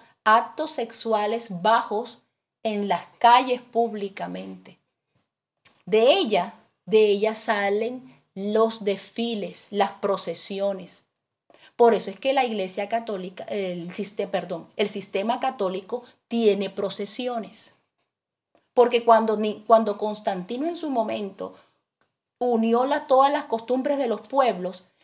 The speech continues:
les tuvo que meter procesiones y les tuvo que poner guirnaldas. Que la guirnalda, y usted sabe que la guirnalda, ese circulito verde de Navidad, significa consagración. Y ese circulito se lo ponían en el cuello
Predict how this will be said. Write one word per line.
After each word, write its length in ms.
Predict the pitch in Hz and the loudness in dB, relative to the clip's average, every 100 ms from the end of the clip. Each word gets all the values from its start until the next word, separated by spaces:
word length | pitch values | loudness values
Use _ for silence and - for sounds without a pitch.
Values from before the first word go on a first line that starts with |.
| - | -4
les 240 | 214 214 | -4 -2
tuvo 240 | 233 240 | 0 0
que 120 | 254 226 | 0 0
meter 380 | 208 214 220 | -2 -2 -4
procesiones 920 | 233 233 226 190 - 220 220 208 185 - - - | 0 -2 -2 -6 -6 -4 -4 -4 -10 -18 -16 -2
y 80 | |
les 180 | 240 226 - | 2 2 0
tuvo 220 | 208 214 | 0 2
que 120 | 233 | 2
poner 380 | 220 208 190 185 | 0 -4 -4 -4
guirnaldas. 1000 | 214 196 190 185 196 202 180 - - - _ _ _ _ _ - | -6 -6 -4 -4 -4 -4 -8 -10 -12 -14 _ _ _ _ _ 2
Que 120 | 214 | 6
la 140 | 220 | 6
guirnalda, 540 | 220 208 196 185 214 302 | 4 0 4 4 4 2
y 100 | 277 | -2
usted 160 | 233 | -2
sabe 320 | 233 254 269 | 0 2 0
que 100 | 277 | 0
la 100 | 240 | 0
guirnalda, 540 | 196 190 190 214 247 277 | 0 -2 -2 -2 0 -2
ese 160 | 262 | -2
circulito 720 | 269 294 285 - 220 226 262 | -4 -4 -4 -2 -2 0 2
verde 320 | 247 247 240 262 | 2 2 2 0
de 120 | 233 | 0
Navidad, 520 | 214 190 190 208 277 | -2 -6 -2 0 0
significa 600 | - 233 208 - 208 196 202 | 0 -4 -4 -8 -8 -6 -4
consagración. 920 | 226 214 - 185 170 - 208 185 160 _ - - _ | -4 -4 -8 -4 -2 -2 -6 -8 -10 _ -20 -20 _
Y 160 | 233 226 | 2 2
ese 180 | 233 | 2
circulito 720 | 254 294 269 269 262 240 233 | -2 -2 -2 -2 -2 -2 -4
se 160 | 254 262 | -4 0
lo 180 | 240 233 | -2 0
ponían 340 | 208 208 214 | -2 -2 -4
en 100 | 240 | -4
el 160 | 254 240 | -6 -6
cuello 500 | 254 247 220 226 | -2 0 0 -2